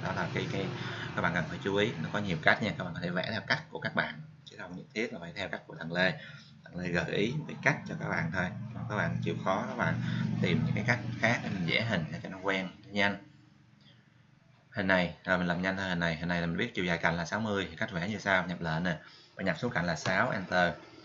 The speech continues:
Sau đó bạn khai thác cái biến edge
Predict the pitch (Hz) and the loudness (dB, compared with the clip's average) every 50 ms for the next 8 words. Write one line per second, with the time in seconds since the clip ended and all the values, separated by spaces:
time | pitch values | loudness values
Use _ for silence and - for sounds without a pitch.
0 | - - - - - - - - - - 107 101 104 113 107 101 - 104 98 - | -18 -18 -18 -18 -18 -18 -18 -10 -2 4 4 6 6 6 6 4 2 2 2 2
1 | 113 117 131 123 123 131 139 123 - - - - - - - - 117 143 - - | 0 0 0 0 2 0 0 -2 -4 -8 -10 -10 -8 -2 2 4 4 4 4 2
2 | - - | 0 -2